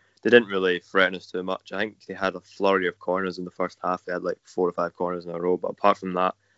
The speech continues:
I don't really remember them doing anything. I think Jamie Stead maybe had one save in the second half, but we were really compact at the back. We did well, and going forward, we were good as well. It's good to see, uh, some different goal scorers,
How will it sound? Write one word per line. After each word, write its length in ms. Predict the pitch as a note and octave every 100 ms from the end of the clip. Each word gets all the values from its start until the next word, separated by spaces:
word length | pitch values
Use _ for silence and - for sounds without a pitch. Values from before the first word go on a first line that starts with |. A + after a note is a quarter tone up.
| _
I 60 | -
don't 120 | G2
really 120 | F#2+
remember 260 | F2+ F2+ F2+
them 140 | F2
doing 180 | F2 F#2
anything. 420 | F#2+ F#2+ G2 G2 _ _ _ _
I 40 | -
think 140 | G2+
Jamie 220 | G#2 G2+
Stead 240 | G2 F#2+ F#2
maybe 260 | F#2+ F#2
had 180 | F2+ F2+
one 200 | F#2 F#2+
save 260 | G2 F#2+ F#2
in 60 |
the 60 | G2
second 320 | - G2 -
half, 240 | F#2+ G2 -
but 180 | - F2+ _ _ _ _
we 80 | G2
were 80 |
really 160 | G2+ G2+
compact 460 | G2 F#2+ F#2 F#2 -
at 40 |
the 80 | D#2+
back. 240 | E2+ F2 -
We 80 | F#2
did 200 | F2+ E2
well, 320 | F2 F2 F2
and 200 | E2+ F2
going 200 | G2 F#2
forward, 360 | - F2+ F2+ E2+
we 80 |
were 80 | E2+
good 200 | E2+ F2
as 140 | E2+ E2+
well. 260 | F2 F2 _ -
It's 100 | -
good 180 | F#2+
to 80 | -
see, 340 | - F#2 F2+ E2+
uh, 60 | - _ -
some 180 | G#2
different 360 | G2 F#2+ - F#2+
goal 160 | F#2+ G2
scorers, 460 | - G2 G2 G2